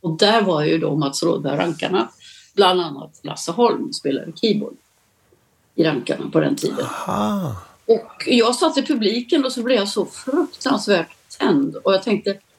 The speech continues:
Speaker 1: det är nu eller aldrig, det är nu det ska hända. Det är ungefär som man tänker sig en sån här Steven Spielberg-scen, att jag sitter inne i publiken och så ser du en kamera ovanifrån med ett ljus på en person.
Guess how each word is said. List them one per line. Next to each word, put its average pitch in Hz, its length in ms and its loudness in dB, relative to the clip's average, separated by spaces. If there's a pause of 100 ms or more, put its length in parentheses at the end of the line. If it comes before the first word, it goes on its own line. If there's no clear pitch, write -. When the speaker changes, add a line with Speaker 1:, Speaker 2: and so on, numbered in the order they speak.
(180)
Speaker 1:
det 262 140 4
är 185 60 4
nu 175 280 0
eller 139 140 -2
aldrig, 165 440 -2
det 180 80 0
är 180 60 -2
nu 165 200 2
det 175 120 -10
ska - 160 -12 (120)
hända. 170 440 -2 (500)
Det 202 80 4
är 220 40 6
ungefär 262 300 2
som 185 180 2
man 202 220 2
tänker 160 300 -2
sig 165 140 -2
en 170 60 -2
sån 202 160 0
här 160 220 -2 (320)
Steven 190 460 0
Spielberg-scen, 156 1400 0
att - 160 -4
jag 160 160 2
sitter 156 580 0 (1000)
inne 196 220 4
i 156 40 -6
publiken 165 520 0
och 175 80 2
så - 120 -8
ser 165 240 2
du 165 340 -2
en 185 180 2
kamera 151 460 -2 (200)
ovanifrån 160 800 0
med 170 140 -6
ett - 120 -14
ljus 208 480 -4
på 175 160 -4
en 147 260 0
person. 185 480 -2